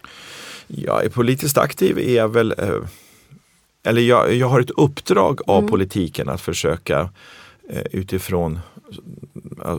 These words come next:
Speaker 1: som jag ser politiken, de ska ju representera medborgarna, att försöka förverkliga deras idéer om, som jag tycker egentligen allting mer eller mindre handla-, handlar om,
Speaker 2: Mm.
Speaker 1: att nå tillbaka igen. Hur
Speaker 2: Men,
Speaker 1: når vi
Speaker 2: men
Speaker 1: flera?
Speaker 2: hur, hur gör du det? Jag tänker sådär, för, för en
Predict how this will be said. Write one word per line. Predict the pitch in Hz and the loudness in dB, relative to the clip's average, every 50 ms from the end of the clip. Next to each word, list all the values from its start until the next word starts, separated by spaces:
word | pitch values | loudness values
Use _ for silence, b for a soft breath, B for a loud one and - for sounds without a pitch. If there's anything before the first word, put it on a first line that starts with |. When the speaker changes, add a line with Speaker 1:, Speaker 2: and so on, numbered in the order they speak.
| - | -6
Speaker 1:
som | - - - 95 98 | -8 -6 -4 0 0
jag | 101 101 | 0 0
ser | - - 87 | 0 -2 -2
politiken, | 85 - 98 85 - - 90 73 - 80 | -2 -2 -4 -4 -2 -4 -4 -4 -2 -4
de | 92 87 | -4 -4
ska | - - 110 | -2 -2 0
ju | 107 | 0
representera | 110 107 - - 107 95 101 90 92 | 0 -2 -4 -6 -6 -4 -2 -2 -2
medborgarna, | 101 107 101 92 85 85 98 107 123 110 - - | -2 -2 -2 -2 0 0 0 0 0 -2 -4 -4
att | 95 - | -6 -6
försöka | - - - - - 101 | -8 -6 -4 -4 -6 -6
förverkliga | 95 - 101 98 95 90 95 95 - 85 85 87 | -8 -6 -2 -2 0 0 0 -2 -2 -2 -2 0
deras | 95 98 87 78 80 87 - | 0 -2 -2 -2 -2 -4 -4
idéer | - 90 87 92 92 95 104 98 | -6 -4 -4 -4 -2 -2 -2 -2
om, | - - 92 92 - - - - - _ - | -2 -2 -2 -4 -6 -8 -12 -18 -18 _ -10
som | - - - 104 | -8 -6 -2 0
jag | 98 95 | 0 0
tycker | - 107 95 107 92 | 0 -2 -2 -2 0
egentligen | 78 76 78 85 90 80 - | 0 0 -2 -4 -4 -6 -4
allting | - - 90 87 - - 87 87 | -2 -2 -4 -4 -4 -4 -2 -2
mer | 87 78 | -2 -2
eller | 76 78 82 | -2 -4 -4
mindre | 78 78 78 80 85 | -4 -4 -4 -4 -2
handla-, | 95 104 69 71 80 98 - - | -2 -2 -2 -2 -2 -4 -4 -4
handlar | 95 107 98 85 90 110 131 | -4 -4 -4 -2 -2 -2 -2
om, | 120 78 73 95 98 | -2 -2 -4 -4 -4
Speaker 2:
Mm. | - 202 202 180 180 208 233 _ _ | -2 -2 0 0 -2 -2 -6 _ _
Speaker 1:
att | - 87 92 - - | -6 -6 -6 -6 -6
nå | 92 90 92 85 71 69 87 95 - _ _ _ _ _ _ - | -4 -2 -2 -2 -2 -4 -6 -8 -12 _ _ _ _ _ _ -10
tillbaka | - - 98 85 - - - | -6 -2 -2 -2 -2 -2 -4
igen. | - - - - - - _ | -2 -2 -4 -4 -8 -12 _
Hur | - - 113 | -8 -4 -2
Speaker 2:
Men, | 113 - | 0 0
Speaker 1:
når | - - | 0 0
vi | - | 2
Speaker 2:
men | 220 220 226 | 2 2 4
Speaker 1:
flera? | 208 269 277 262 247 | 6 6 6 6 6
Speaker 2:
hur, | 196 165 160 | 4 2 0
hur | 190 180 247 262 269 240 | 0 2 2 4 4 4
gör | 165 143 147 123 127 | 4 2 2 2 2
du | 139 139 | 0 0
det? | 143 | 0
Jag | 127 151 165 | 0 -2 0
tänker | 196 170 175 170 175 | 0 0 0 0 -2
sådär, | 165 175 170 156 156 151 B B B B | 0 2 4 4 4 2 B B B B
för, | - - 175 156 143 - - | -4 -2 -2 -2 -2 -6 -4
för | - 180 165 165 156 165 _ _ _ _ - | -2 0 0 0 -2 -4 _ _ _ _ -4
en | 180 180 185 175 180 | -2 0 2 0 0